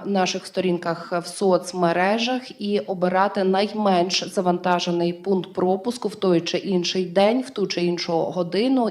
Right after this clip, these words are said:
і прямувати до нього. Ну і також, звичайно, подбайте про комфорт вашої дитини, якщо ви прямуєте з дітьми.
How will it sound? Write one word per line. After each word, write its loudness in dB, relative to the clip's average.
і 0
прямувати 4
до 6
нього. 4
Ну 2
і 4
також, 2
звичайно, 2
подбайте 2
про 0
комфорт -4
вашої 2
дитини, 0
якщо -4
ви -2
прямуєте 0
з -4
дітьми. 0